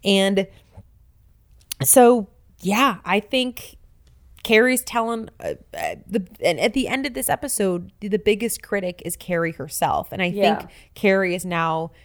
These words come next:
Speaker 1: facing the reality of the situation is that she acted poorly, she hurt somebody,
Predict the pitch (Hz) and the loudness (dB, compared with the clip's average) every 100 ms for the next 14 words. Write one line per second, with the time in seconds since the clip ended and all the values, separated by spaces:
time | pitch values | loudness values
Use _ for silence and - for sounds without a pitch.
0 | _ - - - 190 190 - 185 156 156 | _ -20 -4 2 4 4 0 0 -2 -6
1 | 151 170 _ _ _ _ _ 180 180 190 | -10 -12 _ _ _ _ _ -2 2 2
2 | 190 160 185 180 165 170 180 - 165 196 | 4 6 4 2 -2 -4 -6 -4 0 0
3 | 220 185 165 - - - - 175 - - | 0 -2 -2 -4 -2 -2 0 0 -2 -8
4 | - 170 190 202 - 185 165 185 220 - | -6 -4 -4 -4 -4 -6 -4 -2 -2 -2
5 | 185 170 156 156 170 196 | -2 -2 -2 -2 -4 -6